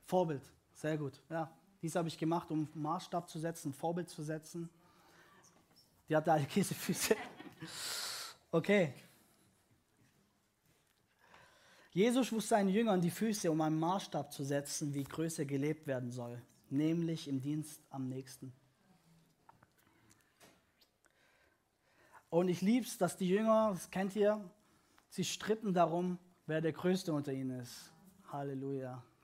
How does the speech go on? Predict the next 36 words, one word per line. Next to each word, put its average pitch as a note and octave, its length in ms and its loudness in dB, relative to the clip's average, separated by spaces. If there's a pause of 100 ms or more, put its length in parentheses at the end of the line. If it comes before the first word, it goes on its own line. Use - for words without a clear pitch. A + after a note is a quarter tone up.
(160)
Sie C#3+ 100 -6
hatten C#3+ 220 -4
auch D3 140 0
was C#3 160 -4
Menschliches C#3+ 500 -4
anscheinend. C#3 460 -8 (1900)
Und - 420 0
Jesus F#3 480 4
hat G3 160 4
sie F#3+ 100 0
ja F#3 100 4
nie F#3 180 2 (100)
dafür E3+ 260 -2
getadelt, F3+ 580 -2 (400)
okay, D#3+ 260 -4
dass E3 240 2
sie F3 80 -4
das E3 200 -4
überhaupt D3+ 340 -2
dachten, D3 420 -2
so D3 220 -2
dass D3+ 200 -2
der D3+ 200 -2
Wunsch G#3 320 -2
da E3+ 300 -2
ist, C#3+ 260 -6
bedeutsam D3 560 -4
zu - 160 -14
sein, B2+ 260 -6
was B2+ 160 -8
Bedeutsames D3+ 880 -6
zu, C#3+ 420 -10 (240)
zu - 140 -6
machen, D3+ 560 0
was C3+ 260 -8
Wichtiges. D#3 840 -6